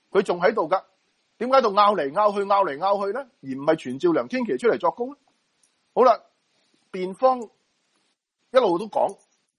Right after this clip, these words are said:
其實嗌呢個口號嘅人，我都講過好多次㗎啦，每一個人都係 based on 自己嘅出發點去詮釋光復香港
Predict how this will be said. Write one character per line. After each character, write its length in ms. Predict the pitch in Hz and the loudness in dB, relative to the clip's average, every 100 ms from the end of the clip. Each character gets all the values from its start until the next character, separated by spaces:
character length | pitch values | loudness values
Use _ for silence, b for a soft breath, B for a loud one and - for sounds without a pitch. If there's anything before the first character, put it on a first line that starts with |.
| - | -18
其 80 | 117 110 | -12 -6
實 240 | 107 135 - | -4 -2 0
嗌 200 | 143 170 | 2 4
呢 80 | |
個 100 | 180 | 4
口 200 | 156 135 | 2 -2
號 80 | 170 | -6
嘅 160 | 107 110 | -8 -10
人， 120 | 95 - _ _ _ _ _ _ _ _ - | -12 -16 _ _ _ _ _ _ _ _ 0
我 100 | 139 | 2
都 80 | 190 | 4
講 200 | 120 156 | 0 -2
過 120 | 123 | -2
好 60 | 120 | 0
多 120 | 135 | -2
次 160 | - 95 | -4 -12
㗎 100 | 92 | -12
啦， 80 | - | -2
每 160 | 120 | 2
一 40 | 208 | 2
個 100 | 185 | 2
人 160 | 113 120 | -2 2
都 80 | |
係 80 | 175 | 2
based 280 | 202 196 156 123 | 2 0 -2 -8
on 80 | 123 | -8
自 180 | - 107 | -12 -12
己 560 | 107 - 104 143 175 _ _ | -10 -4 2 2 0 _ _
嘅 120 | - 120 | -8 -6
出 120 | 175 | -4
發 180 | - 110 | -2 -2
點 200 | 117 147 | -2 -4
去 280 | 120 - - | -6 -8 -16
詮 100 | 87 | -4
釋 200 | 180 - | -2 4
光 240 | 170 156 | 4 4
復 180 | - - | -4 -2
香 200 | 156 131 | -2 -2
港 240 | 85 101 | -8 -8